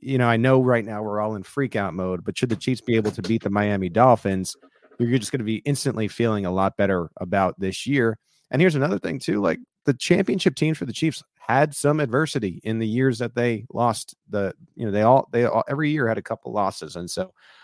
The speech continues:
uh, this is a time to refocus, and we'll see if the Chiefs can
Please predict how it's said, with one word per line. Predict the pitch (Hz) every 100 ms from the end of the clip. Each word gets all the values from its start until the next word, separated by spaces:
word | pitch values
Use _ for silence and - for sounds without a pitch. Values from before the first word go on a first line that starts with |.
| _ -
uh, | 101
this | 113
is | 113
a | 110
time | - 113
to | 101
refocus, | 104 107 110 104 107 -
and | 95
we'll |
see | 92 101
if | -
the |
Chiefs | - 101 92
can | - 101 92